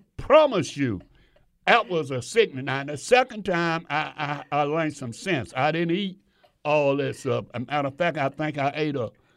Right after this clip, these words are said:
uh, some, uh, saltine, so it wasn't a problem then.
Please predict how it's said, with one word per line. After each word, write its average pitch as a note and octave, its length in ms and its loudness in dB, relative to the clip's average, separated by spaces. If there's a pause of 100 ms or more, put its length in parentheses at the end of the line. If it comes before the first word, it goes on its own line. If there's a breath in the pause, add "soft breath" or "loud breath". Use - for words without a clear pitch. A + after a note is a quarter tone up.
(260)
uh, B2 320 4
some, B2 380 -2
uh, A2 380 -2
saltine, D#3 920 0
so A#2+ 180 -2
it C#3 120 -2
wasn't B2+ 340 6
a F#2+ 60 -14
problem A#2 580 0
then. B2 300 -4